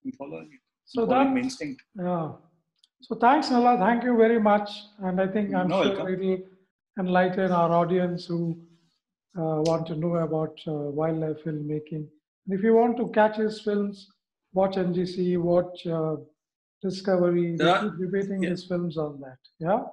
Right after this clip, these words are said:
Speaker 1: Yeah, there, there are in Hotstar, and you can see in YouTube, and definitely they can
Speaker 2: Yeah.
Speaker 1: watch it.
Speaker 2: So go l-, catch that on these channels. Thank you so much for being with us.
Speaker 1: Wel-, welcome.
Speaker 2: And follow
Speaker 1: Thank you very much,
Speaker 2: on
Speaker 1: Ajay.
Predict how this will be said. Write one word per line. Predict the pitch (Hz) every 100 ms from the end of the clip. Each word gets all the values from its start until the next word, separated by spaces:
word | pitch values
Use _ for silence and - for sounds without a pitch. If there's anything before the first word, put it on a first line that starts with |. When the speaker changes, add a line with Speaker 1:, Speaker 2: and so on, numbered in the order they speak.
| - _
Speaker 1:
Yeah, | - 135
there, | 131 147 170
there | 139 156
are | 175
in | 180
Hotstar, | 143 147 - 170 156 151
and | 139
you | 131
can | 135 131
see | 143
in | 139
YouTube, | 135 127 135 131 127
and | 113
definitely | 110 - 107 110
they | 101 -
can | 170
Speaker 2:
Yeah. | 165
Speaker 1:
watch | 131 -
it. | _ _
Speaker 2:
So | 202
go | 202 196
l-, | 185 240 - _
catch | - 196 190
that | 208 185 - - _ _ _ _ -
on | 170
these | 160 156
channels. | - 160 143 120 - - _ _ _ _ 214
Thank | 233
you | 269
so | - 240
much | 226 226 226
for | 220
being | 185 202 202
with | 196
us. | 190 202 -
Speaker 1:
Wel-, | 151 160
welcome. | 139 143 160 190
Speaker 2:
And | -
follow | 226 247
Speaker 1:
Thank | 190 302
you | 156
very | 143
much, | 202 208
Speaker 2:
on | 208 208
Speaker 1:
Ajay. | 147